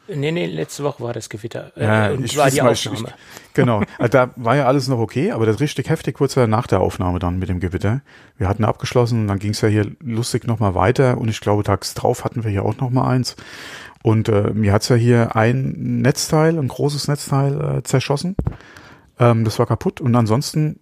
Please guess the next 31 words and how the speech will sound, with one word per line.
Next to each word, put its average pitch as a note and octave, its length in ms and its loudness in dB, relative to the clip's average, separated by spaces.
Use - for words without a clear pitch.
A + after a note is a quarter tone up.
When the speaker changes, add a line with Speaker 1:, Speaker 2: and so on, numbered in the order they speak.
Speaker 2:
war G2 220 2
eigentlich G#2 260 0
alles G2 220 2
in F2 80 0
Ordnung. D#3 340 -2
Und G#2 300 -4
heute A#2 240 2
mache A#2+ 140 2
ich - 80 -4
den G#2+ 120 2
Mini B2+ 220 4
an. C3+ 160 2
Ich - 80 -6
hatte A#2+ 160 -2
den A2 80 0
jetzt - 160 -6
die - 20 -4
ganze A2 260 0
Woche A#2 200 2
nicht F2+ 140 0
an. G#2 260 2
Ich - 100 -10
mache G2 140 0
den F#2+ 160 0
Mini A#2 180 4
an A2+ 160 2
und G2 80 0
der F#2 80 2
Bildschirm G2 300 -2
ist D#2+ 80 -6
schwarz E2+ 360 -4